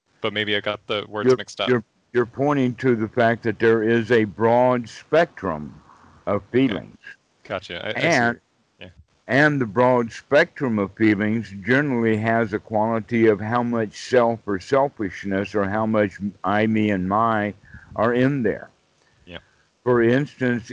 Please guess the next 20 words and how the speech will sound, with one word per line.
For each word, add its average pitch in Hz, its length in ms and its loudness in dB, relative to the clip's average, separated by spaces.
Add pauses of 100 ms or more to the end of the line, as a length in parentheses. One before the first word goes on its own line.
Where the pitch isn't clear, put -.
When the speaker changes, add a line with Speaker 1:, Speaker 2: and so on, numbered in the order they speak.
Speaker 2:
if 120 300 6
there 120 280 4
is 117 160 0
a 113 100 -2
sensation 123 880 0
on 110 320 0
the 101 60 0
body 110 560 4
and 107 180 0
you 107 160 -2
ser-, 120 460 -2
see 120 300 2
it 107 80 2
as 107 200 2
merely 120 580 0
a 104 80 0
sensation 104 880 -4
on 95 240 -4
the 85 80 -6
body, 76 520 -2